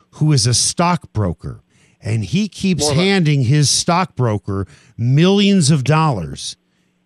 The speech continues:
Speaker 1: and the stockbroker but keeps buying stocks at fifty, and they keep sinking to five bucks.
Speaker 2: Yeah.
Speaker 1: His problem isn't that he spends money poorly.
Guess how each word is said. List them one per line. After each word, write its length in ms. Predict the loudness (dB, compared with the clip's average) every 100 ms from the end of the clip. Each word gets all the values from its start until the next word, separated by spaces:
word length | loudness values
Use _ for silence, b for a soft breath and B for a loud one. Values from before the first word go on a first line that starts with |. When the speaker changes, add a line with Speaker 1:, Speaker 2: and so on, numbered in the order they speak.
| _ -4
Speaker 1:
and 600 | -2 0 0 0 -2 -4 _ _
the 100 | -2
stockbroker 960 | 0 2 0 0 0 0 0 -2 -2 -4 b b
but 260 | -4 -4 -2
keeps 300 | -2 -2 0
buying 360 | 2 2 2 0
stocks 500 | 0 0 0 0 -4
at 120 | -4
fifty, 600 | -2 -2 -2 -6 -4 -6 b b -2
and 100 | 0
they 140 | 0
keep 400 | -2 -2 -2 -2
sinking 800 | -4 0 0 0 0 -2 0 -4 -8 _
to 120 | -4 -4
five 680 | 0 0 2 -2 -4 -6
bucks. 600 | -4 -4 -6 -8 -6 -8 -14 -16
Speaker 2:
Yeah. 200 | -14 -14 _
Speaker 1:
His 260 | 0 2 0
problem 600 | 0 0 2 2 0 0 0
isn't 420 | 0 2 0 -2
that 180 | -2 0
he 120 | -2
spends 500 | -2 -2 0 0 0
money 320 | 0 0 -2
poorly. 680 | -6 -4 -2 -2 -4 -10